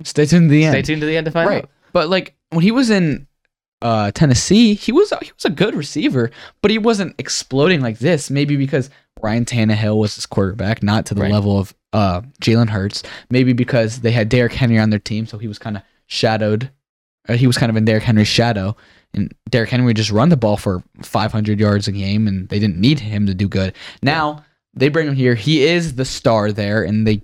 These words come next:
Speaker 1: just let him cook, and he is cooking, and he's
Speaker 2: Yes.
Speaker 1: one of the best receivers in football.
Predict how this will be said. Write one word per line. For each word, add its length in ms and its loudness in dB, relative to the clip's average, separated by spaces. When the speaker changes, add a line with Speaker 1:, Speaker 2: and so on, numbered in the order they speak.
Speaker 1:
just 160 -10
let 200 0
him 460 -8
cook, 340 -4
and 380 0
he 180 0
is 100 2
cooking, 340 0
and 360 -2
he's 180 0
Speaker 2:
Yes. 380 -2
Speaker 1:
one 220 0
of 60 4
the 60 4
best 200 2
receivers 320 0
in 80 0
football. 340 -2